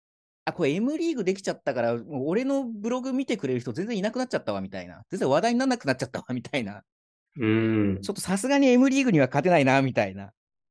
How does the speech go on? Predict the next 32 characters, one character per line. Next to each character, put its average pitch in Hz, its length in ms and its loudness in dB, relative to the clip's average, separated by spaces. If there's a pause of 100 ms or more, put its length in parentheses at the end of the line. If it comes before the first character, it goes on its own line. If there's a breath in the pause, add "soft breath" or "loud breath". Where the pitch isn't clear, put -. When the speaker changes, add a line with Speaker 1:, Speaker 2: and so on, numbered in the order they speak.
(260)
Speaker 1:
の 160 140 -6
が 127 160 2
あ 151 40 -2
っ - 140 -6
て、 175 440 -2 (440)
そ 131 260 -6 (100)
う。 - 40 -16
な 254 200 0
の 208 80 6
で、 131 320 -4 (400 soft breath)
ほ 208 160 -2
と 294 160 -2
ん 302 80 -6
ど 269 80 -2
の 165 100 -2
プ 175 140 -6
ロ 156 80 0
が 120 120 0
M 139 200 -2
リ 180 100 -4
ー 170 60 -2
グ 131 60 -4
で 135 120 -2
き - 80 -20
た 117 120 -4
時 117 200 -4
に 104 260 -4
喜 160 360 2
ん 147 80 2
で 117 80 -2
た 95 100 -4
中、 104 540 -4